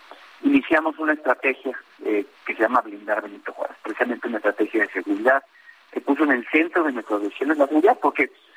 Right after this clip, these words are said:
mira, yo te podría decir que Benito Juárez tiene los mejores parques, las mejores calles, eh, los mejores espacios públicos, los mejores deportivos públicos, pero si la gente no se siente segura de caminarlo, si la gente no se siente segura de,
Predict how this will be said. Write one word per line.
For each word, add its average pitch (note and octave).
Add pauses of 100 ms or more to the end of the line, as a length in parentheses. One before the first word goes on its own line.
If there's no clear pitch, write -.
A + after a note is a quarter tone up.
(400)
mira, -
yo D#4+
te F#4+
podría E4+
decir E4+
que E3
Benito D#3+
Juárez D#3
tiene E3
los D3+
mejores D3
parques, C#3
las A#2+
mejores A#2+
calles, A2 (400)
eh, A#2+
los A#2+
mejores A#2+
espacios -
públicos, B2+
los G#2+
mejores A2+
deportivos A2
públicos, A#2+ (380)
pero B2+
si B2+
la B2
gente D3+
no C#3+
se C4
siente C4
segura A#2
de A2+
caminarlo, G2+ (600)
si A#2+
la A2+
gente C3+
no B2
se B2
siente -
segura A2+
de, G#2